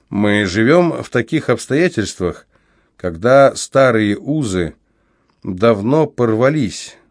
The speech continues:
другими словами, в состоянии анархии. Нет никакого сомнения в том, что пора навести порядок. Если мы исключим мавританцев,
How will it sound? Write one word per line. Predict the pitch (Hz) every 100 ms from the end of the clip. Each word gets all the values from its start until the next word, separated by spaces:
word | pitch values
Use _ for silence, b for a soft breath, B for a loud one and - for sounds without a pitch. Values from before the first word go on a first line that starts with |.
| _
другими | 98 98 104 120 139
словами, | 127 117 117 135 131 117 101 _ _ _ _ _ _ _ _
в | -
состоянии | 110 - 117 135 135 131
анархии. | - 127 147 127 - 80 67 - _ _ _ _ _ _ _ _ -
Нет | 98 110 135 143 -
никакого | 120 117 127 131 113
сомнения | 113 110 120 143 127 107
в | -
том, | - 135 131
что | - - 98
пора | - 101 98 120 131
навести | 107 95 - - 120
порядок. | 117 113 120 113 85 - _ _ _ _ _ _ _ _ _
Если | - 87 98 - 107
мы | 110 101
исключим | - 107 95 123 113 80 _ _ _ -
мавританцев, | 107 95 98 - 147 139 - -